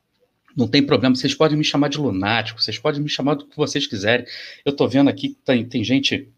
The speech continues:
é, discordando respeitosamente das nossas opiniões. Eu, por exemplo, eu discordei do Gui, na, na, na maneira que eu coloquei aqui, eu acho que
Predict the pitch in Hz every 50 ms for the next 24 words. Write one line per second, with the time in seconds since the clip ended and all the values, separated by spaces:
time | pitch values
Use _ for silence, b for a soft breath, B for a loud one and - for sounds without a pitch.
0 | _ _ _ _ _ _ _ _ _ _ _ _ _ _ _ _ _ _ - -
1 | - - 123 117 110 104 101 101 - - - - 131 123 110 104 127 127 127 113
2 | 104 - - - 147 - - 123 104 - 123 131 123 - 101 95 104 120 127 123
3 | 113 107 - - - 95 98 104 110 117 110 - 110 107 101 - - 101 101 98
4 | 98 120 131 123 110 98 - - - - - - - 180 180 180 180 156 127 117
5 | 127 139 160 160 - 175 131 101 98 98 107 113 117 - - 180 165 135 170 202
6 | 180 123 110 101 92 - _ _ _ _ _ _ _ _ - 98 98 95 92 98
7 | - - - - 104 104 95 92 - 101 101 101 107 107 110 113 - 151 - -
8 | - - 110 113 113 113 - 110 127 131 - - 147 165 165 B B B B B
9 | B B - 131 110 113 135 156 156 - - 143 143 - - 139 151 165 185 185